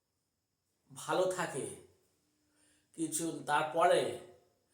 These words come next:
তারা যদি অসৎ কাজ করে থাকে, অসৎ ছেলে, তাদের সবসময় ভরে থা-, আহ, ভয় থাকে, এই চুরি ডাকাতি করলাম, এই জুয়া সাট্টা খেললাম, পুলিশ আমাকে ধরতে, আহ, ধরবে না তো?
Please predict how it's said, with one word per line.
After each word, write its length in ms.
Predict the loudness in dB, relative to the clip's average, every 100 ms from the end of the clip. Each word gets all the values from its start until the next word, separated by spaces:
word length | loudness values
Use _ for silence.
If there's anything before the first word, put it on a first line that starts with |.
| _ -6
তারা 180 | -4
যদি 160 | -2 -2
অসৎ 360 | -2 0 -2 -2
কাজ 240 | -4 -4
করে 200 | -2 -2
থাকে, 200 | -2 -2
অসৎ 300 | -2 -2 -4
ছেলে, 440 | -4 -6 -6 -10 -16 _ _ _ _ _ _
তাদের 240 | -4 -2
সবসময় 500 | -2 -2 -6 -4 -4
ভরে 300 | -2 0 0
থা-, 140 | -2 -4
আহ, 220 | -2 -2
ভয় 220 | 0 -2
থাকে, 320 | -2 -8 -12 -16 -20 _ _ _ _ _
এই 220 | -8 -8 -8
চুরি 240 | -8 -6
ডাকাতি 360 | -4 -4 -8 -6
করলাম, 400 | -6 -6 -8 -10
এই 60 | -14 -6
জুয়া 160 | -4
সাট্টা 340 | -4 -6 -8 -10
খেললাম, 440 | -8 -8 -8 -12 -20 -20 _
পুলিশ 260 | -12 -10 -6
আমাকে 260 | -6 -6
ধরতে, 360 | -6 -8 -8 -8
আহ, 220 | -8 -8
ধরবে 400 | -8 -6 -4 -2
না 100 | -4
তো? 300 | -8 -12 -12